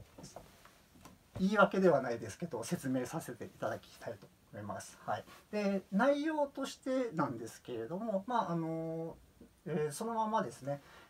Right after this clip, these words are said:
で、えー、大体、えー、中学生で習う時には、「春はあけぼの、糸お菓子」とかっていう風に、後ろに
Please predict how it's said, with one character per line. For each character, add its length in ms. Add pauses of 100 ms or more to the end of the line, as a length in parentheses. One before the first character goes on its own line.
で、 240 (420)
え 300
ー、 20
大 220
体、 420 (180)
え 260
ー、 20 (340)
中 320
学 260
生 220
で 80
習 300
う 100
時 220
に 200
は、 260 (320)
「春 300
は 180
あ 60
け 180
ぼ 180
の、 200
糸 220
お 160
菓 180
子」 120
と 120
か 140
っ 60
て 140
い 120
う 40
風 240
に、 140
後 280
ろ 60
に 220